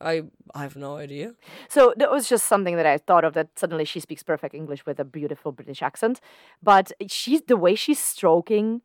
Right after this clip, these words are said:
Speaker 2: the
Speaker 1: Yeah, that, that was what I
Speaker 2: fan.
Speaker 1: was f-, f-, foking, uh, fo-, foking.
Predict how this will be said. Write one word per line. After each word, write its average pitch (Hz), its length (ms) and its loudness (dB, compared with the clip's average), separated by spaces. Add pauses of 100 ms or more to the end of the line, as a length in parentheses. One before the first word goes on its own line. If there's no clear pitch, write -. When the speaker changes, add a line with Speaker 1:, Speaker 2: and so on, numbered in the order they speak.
Speaker 2:
the 196 140 0
Speaker 1:
Yeah, 175 320 8 (180)
that, 190 160 -6
that 208 140 2
was 180 240 0
what - 100 8
I 180 200 6
Speaker 2:
fan. 175 80 4
Speaker 1:
was - 380 -2
f-, - 180 -20
f-, - 180 -20
foking, 143 720 -12 (180)
uh, 143 140 -14
fo-, - 160 -14
foking. 127 360 -20